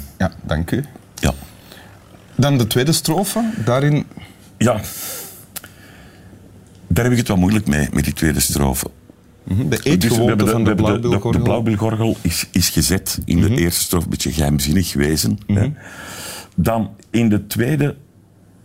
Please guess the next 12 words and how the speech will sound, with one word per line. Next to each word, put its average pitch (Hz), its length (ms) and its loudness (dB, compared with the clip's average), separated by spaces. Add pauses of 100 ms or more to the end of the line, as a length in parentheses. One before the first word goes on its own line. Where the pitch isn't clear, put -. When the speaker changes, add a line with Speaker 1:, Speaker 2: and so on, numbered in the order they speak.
(200)
Speaker 2:
strofe 120 420 0
gaat 110 180 0
het - 160 -2
over 95 220 2
zijn 85 300 2
eetgewoonte. 78 760 0 (380)
Speaker 1:
Ja. - 220 0 (640)
Speaker 2:
En 87 160 4
dat 82 140 2
is 101 120 -4
toch - 160 -2
wel 95 180 -2